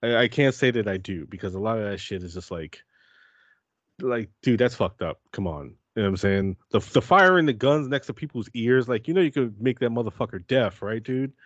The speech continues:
You know what I'm saying? You could blow out eardrums to telling them to pull Ellen Burstyn harder, you know what I'm saying, to the point where she broke shit in her back, you know what I'm saying? And you're just like, "Eh, you know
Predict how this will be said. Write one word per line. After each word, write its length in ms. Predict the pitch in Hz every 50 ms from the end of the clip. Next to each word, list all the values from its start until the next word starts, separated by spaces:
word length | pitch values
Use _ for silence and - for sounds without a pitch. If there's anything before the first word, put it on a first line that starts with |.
| _ - - - - - _ -
You 80 | 117
know 60 | 113 117
what 40 | 113
I'm 20 |
saying? 200 | - - 110 113 131
You 60 | 143
could 100 | 135 117
blow 240 | 107 120 123 123 117
out 120 | 117 120
eardrums 640 | 117 120 123 117 113 120 123 120 123 120 120 110 110
to 280 | - 117 104 98 87 - _ _ - - - _ _
telling 260 | - 135 139 131 127 123
them 160 | 127 123 117
to 100 | - 107
pull 300 | - - 123 120 120 120
Ellen 260 | 120 123 120 107 98
Burstyn 560 | 92 - 110 117 117 110 - - 117 110 107 98
harder, 560 | 87 92 104 110 110 110 120 113 113 113 110 110 _ _ _ _ _ _ _ _ -
you 80 | 123
know 80 | 110 110
what 60 | 110
I'm 60 | 107
saying, 340 | 101 - 113 110 110 110 107
to 120 | - 120 110
the 60 | 95
point 240 | - 117 113 113 107
where 100 | 104 95
she 120 | - 107
broke 340 | 95 95 - 117 117 110 -
shit 240 | - - 131 135 -
in 80 | 107
her 100 | 87 98 92
back, 460 | 104 107 110 113 110 - - - - _ _ _ _ _ - - _ _ _ -
you 80 | 120
know 60 | 117 117
what 40 | 113
I'm 40 | 104
saying? 320 | - 120 113 113 110 113
And 140 | 110 104 107
you're 100 | 107 110
just 200 | 117 120 117 -
like, 240 | 120 113 98 - - _ _ _ _ -
"Eh, 120 | 117 170 214
you 60 | 254 -
know 100 | 160